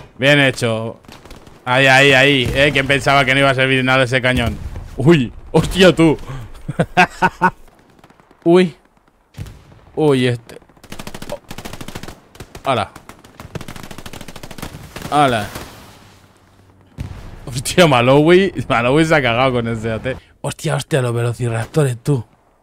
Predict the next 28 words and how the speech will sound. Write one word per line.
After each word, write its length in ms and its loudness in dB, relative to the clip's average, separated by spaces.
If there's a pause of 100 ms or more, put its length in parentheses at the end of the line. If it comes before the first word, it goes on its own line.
(540)
Los 140 -2
velociraptores, 840 -2
míralo. 320 -4 (160)
El 60 -6
Wonkario 640 0
aquí 200 -2
cagao. 460 2 (680)
¡Ay, 160 6
ay, 160 10
ay, 140 10
ay! 360 6
¡Ay, 120 6
que 100 6
se 120 8
le 100 10
metió 320 10
uno 100 10
ahí! 280 10 (240)
¡Ay, 120 6
que 160 6
se 120 8
le 60 12
ha 40 10
metido! 320 6
¡Hostia, 300 2
qué 80 2
grande, 520 8
tú! 380 6